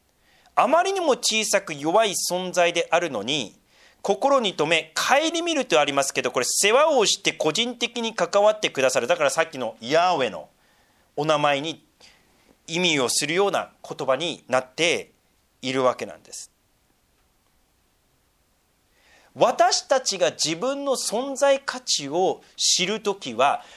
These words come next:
この神様の心遣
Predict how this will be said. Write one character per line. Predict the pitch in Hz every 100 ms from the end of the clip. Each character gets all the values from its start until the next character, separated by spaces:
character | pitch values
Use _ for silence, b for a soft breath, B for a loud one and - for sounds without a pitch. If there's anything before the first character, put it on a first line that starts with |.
| B B
こ | - 269
の | 370 403 403 -
神 | - - 349 392 415 415
様 | - 269 233 208 175
の | 180 214 170 - _ _ _ _ _ _ _ _ _ _ _ _ _ _ _ -
心 | - - - 170 156
遣 | - -